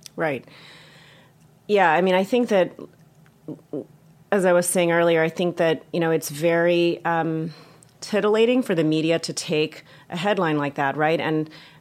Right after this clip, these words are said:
people, I, I think a lot of people would love to hear that butter is back. And so it, it makes headlines. People, you know, wanna hear that. Um,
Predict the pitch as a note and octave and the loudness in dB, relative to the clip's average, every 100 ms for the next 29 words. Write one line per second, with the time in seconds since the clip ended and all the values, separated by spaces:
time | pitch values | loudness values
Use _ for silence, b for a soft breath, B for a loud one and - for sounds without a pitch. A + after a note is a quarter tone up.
0 | - - A3+ A3 F3 E3 D#3 B B B | -16 -6 -4 0 0 0 -4 B B B
1 | B _ - - - D3 - F#3+ G3 F3 | B _ -20 -20 -8 -6 -4 -6 -4 -2
2 | E3 D#3 E3+ F3 F3 D#3+ D#3 D#3+ A3+ D4+ | 0 2 2 -2 -2 -2 -2 0 -2 -2
3 | C#4+ G3+ C#3+ - F#2 F#2+ A2 - - - | -2 -2 -2 -4 -4 -4 -8 -6 -4 -4
4 | - F#3 G#3 E3+ E3+ E3 - E3+ E3 E3+ | -4 -2 2 2 2 -2 -8 -6 -2 -2
5 | G3 - A3 G3+ G#3 G3+ F#3+ - E3 D#3 | -2 -2 -2 2 2 2 0 -4 -6 -4
6 | C#3+ - - - _ E3 E3 D#3 F3 E3+ | -6 -10 -20 -20 _ -8 -4 -4 -2 0
7 | G#3 G#3+ G#3 G3 F#3+ G3 F#3+ B B B | 0 0 0 0 2 2 0 B B B
8 | B - F3 E3+ E3+ E3+ | B -2 2 2 2 -2